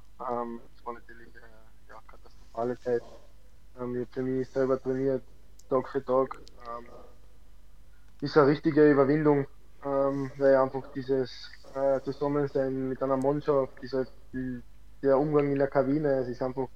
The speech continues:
jeden Tag eine Freude, wenn du zum Training gehen darfst, sagen wir's einmal so. Ähm, das merkt man erst dann, wenn man's auf einmal nimmer hat. Ähm, ja.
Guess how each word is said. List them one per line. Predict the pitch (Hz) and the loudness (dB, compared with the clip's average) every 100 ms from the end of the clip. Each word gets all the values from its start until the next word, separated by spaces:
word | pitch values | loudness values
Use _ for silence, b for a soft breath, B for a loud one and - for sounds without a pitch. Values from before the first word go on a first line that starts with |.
| - | -4
jeden | 131 127 | -2 0
Tag | 131 | 0
eine | 127 131 | 0 0
Freude, | - 127 135 | 2 4 4
wenn | 131 | 0
du | 127 | -2
zum | 131 127 | -4 -4
Training | 131 139 135 | -4 -2 -2
gehen | 135 131 - - - - - | -2 -4 -10 -16 -16 -2 8
darfst, | 127 135 - | 10 8 4
sagen | 135 135 | -6 -6
wir's | 131 | -6
einmal | 131 127 | -8 -8
so. | 131 139 - - - - - 127 | -6 -6 -6 -14 -14 -14 -14 -10
Ähm, | 120 | -6
das | 123 - | -6 0
merkt | 131 127 | 0 0
man | 135 120 | -2 -4
erst | - | -2
dann, | 135 | -2
wenn | 139 | -2
man's | 131 127 | -2 -6
auf | |
einmal | 127 123 | -6 -2
nimmer | 135 156 143 | 0 2 4
hat. | 147 - - - - - - - | 2 -2 -16 -16 -16 -16 -12 -6
Ähm, | 123 120 120 123 - - - - | -4 -4 -4 -8 -12 -16 -16 -12
ja. | 104 | -10